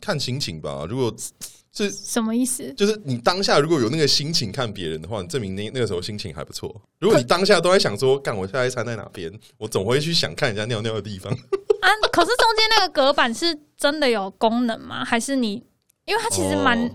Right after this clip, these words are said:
Speaker 2: 蛮短的，大概十公分以内吧。是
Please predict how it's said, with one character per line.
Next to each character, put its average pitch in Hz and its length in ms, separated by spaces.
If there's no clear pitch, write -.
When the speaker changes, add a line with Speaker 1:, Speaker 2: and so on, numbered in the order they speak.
Speaker 2:
蛮 262 240
短 226 320
的， - 140
大 262 140
概 254 200
十 - 220
公 233 240
分 226 200
以 208 100
内 208 260
吧。 - 140
是 392 260